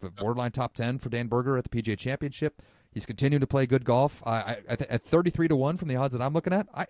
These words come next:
Speaker 2: I like Dan Berger a lot.
Speaker 1: Yep. Yep, me
Speaker 2: A
Speaker 1: too.
Speaker 2: lot, a lot. Um, all right, Boat. Uh, now, this is where I get to actually solicit you for specific gambling advice.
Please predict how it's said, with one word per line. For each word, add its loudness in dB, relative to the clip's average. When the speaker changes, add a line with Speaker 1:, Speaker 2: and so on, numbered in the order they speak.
Speaker 2:
I 2
like -2
Dan -6
Berger -10
a -8
lot. -4
Speaker 1:
Yep. 2
Yep, 4
me 4
Speaker 2:
A 4
Speaker 1:
too. 6
Speaker 2:
lot, 2
a -2
lot. -10
Um, 2
all 6
right, 0
Boat. 4
Uh, -2
now, 8
this 2
is 2
where 6
I 6
get 2
to 2
actually 0
solicit 0
you 4
for 2
specific -4
gambling -4
advice. -6